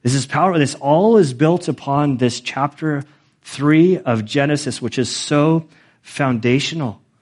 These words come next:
Without this chapter, the world doesn't make sense. But because of it, we can understand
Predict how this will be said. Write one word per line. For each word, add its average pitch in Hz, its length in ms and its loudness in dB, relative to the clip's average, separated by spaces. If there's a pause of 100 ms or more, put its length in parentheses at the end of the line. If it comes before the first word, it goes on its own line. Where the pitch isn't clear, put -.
(340)
Without 135 680 -2
this 170 220 0
chapter, 151 560 -2
the 147 140 0
world 127 680 0
doesn't 135 420 -2
make 127 240 -2
sense. - 680 -8 (1800)
But 131 160 -2
because 143 460 -2
of 165 100 -4
it, 170 100 -6
we 139 100 -2
can 135 200 -4
understand 127 960 -4